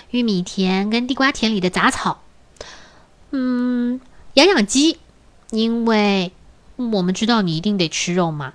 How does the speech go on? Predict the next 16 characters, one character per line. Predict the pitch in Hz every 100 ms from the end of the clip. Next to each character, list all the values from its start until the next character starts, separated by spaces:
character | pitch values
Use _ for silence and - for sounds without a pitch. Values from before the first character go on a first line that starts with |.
| - -
那 |
自 | 320 349
己 | 294
养 | 285 196
鸡， | 185 220 226 240 - - - - -
你 | 185
可 | -
以 | 311 294
捉 | - 294 311
苹 | - 320
果 | 403
树 | - 339
上 | 339 330
的 |
小 | 285 160
虫 | - - 175 220